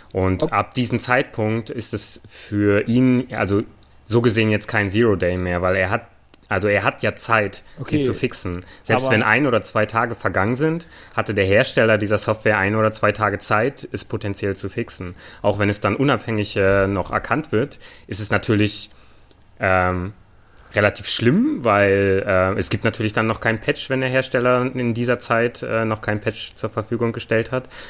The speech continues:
Speaker 1: Ähm, aber
Speaker 2: Okay.
Speaker 1: der Hersteller selber oder dieser Software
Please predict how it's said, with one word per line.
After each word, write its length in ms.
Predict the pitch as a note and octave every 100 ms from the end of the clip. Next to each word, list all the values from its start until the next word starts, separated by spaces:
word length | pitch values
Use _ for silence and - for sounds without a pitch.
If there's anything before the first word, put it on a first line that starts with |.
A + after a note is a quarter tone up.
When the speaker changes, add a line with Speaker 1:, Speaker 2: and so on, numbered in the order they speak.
| - -
Speaker 1:
Ähm, 400 | G2 G2 F#2+ G2 A2+
aber 180 | G#2+ G#2
Speaker 2:
Okay. 140 | G#2+ -
Speaker 1:
der 140 | D#3+ C3
Hersteller 420 | A2+ A2 A#2+ A2
selber 460 | G#2+ A#2+ D3+ D#3+ C3+
oder 280 | A2+ C3 A2+
dieser 320 | A#2 A2+ A#2+
Software 720 | - B2 - A2+ A2 A2 G#2+